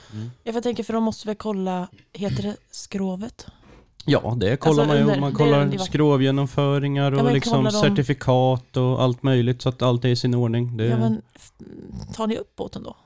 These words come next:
Speaker 3: Ja,
Speaker 2: Eller
Speaker 3: du,
Speaker 2: hur funkar
Speaker 3: oftast, du går ju oftast på varv, eh,
Speaker 2: Ja.
Speaker 3: varje vinter.
Speaker 2: Ja.
Speaker 3: Eh, och då är ju bottenmålning och, ja, men allmänt underhållsarbete
Speaker 2: Mm.
Speaker 3: liksom, för att
Speaker 2: Ja.
Speaker 3: det ska lira hela säsongen helt enkelt.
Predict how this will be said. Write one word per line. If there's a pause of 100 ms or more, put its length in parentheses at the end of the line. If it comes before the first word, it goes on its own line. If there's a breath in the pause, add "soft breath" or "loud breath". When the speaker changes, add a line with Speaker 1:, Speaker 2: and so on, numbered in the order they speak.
(180)
Speaker 3:
Ja,
Speaker 2:
Eller
Speaker 3:
du,
Speaker 2:
hur
funkar
Speaker 3:
oftast,
du
går
ju
oftast
på
varv, (240)
eh,
Speaker 2:
Ja. (120)
Speaker 3:
varje
vinter. (240)
Speaker 2:
Ja.
Speaker 3:
Eh,
och
då
är
ju
bottenmålning
och,
ja,
men
allmänt
underhållsarbete
Speaker 2:
Mm.
Speaker 3:
liksom,
för
att
Speaker 2:
Ja.
Speaker 3:
det
ska
lira
hela
säsongen
helt
enkelt.